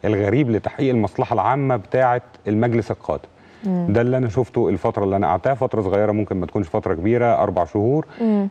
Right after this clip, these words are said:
Speaker 1: انما على الاقل في خلال الاربع شهور دول كان في انسجام كامل، كان في تعاون قائم بين الطرفين، كان في تذليل لكل العقبات اللي بتطلب
Speaker 2: تمام.
Speaker 1: من السيد الامين العام علشان تسهيل مهمته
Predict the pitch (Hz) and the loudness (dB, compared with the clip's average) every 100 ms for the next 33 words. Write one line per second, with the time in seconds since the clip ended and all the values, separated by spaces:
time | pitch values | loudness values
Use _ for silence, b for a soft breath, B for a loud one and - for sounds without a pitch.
0 | - 107 107 101 104 123 123 107 127 120 | 0 2 2 2 2 2 0 -2 0 2
1 | 120 120 104 101 117 101 120 143 143 113 | 2 2 0 0 -2 0 2 2 0 -2
2 | 101 - 113 101 95 104 104 117 120 139 | -4 -2 -2 0 -2 -2 0 0 0 0
3 | 127 107 90 - 110 95 98 113 110 92 | -2 -4 -4 -2 -2 0 2 2 0 -4
4 | - - 120 101 104 107 104 101 92 - | -6 0 0 0 -2 -2 -2 -2 -2 0
5 | 127 131 113 90 117 98 92 117 117 117 | 0 0 -2 -4 -2 -2 0 0 0 0
6 | 113 107 87 87 - 107 120 - B B | 0 0 0 0 -2 -2 -4 -6 B B
7 | B B 98 98 101 127 127 113 98 104 | B B 0 0 0 -2 0 0 2 0
8 | 95 120 113 95 101 110 98 92 131 117 | 0 0 0 0 0 0 2 2 2 0
9 | 101 - 110 104 - 135 131 104 113 139 | 0 -2 -2 -4 -2 -2 0 2 2 2
10 | 143 | 0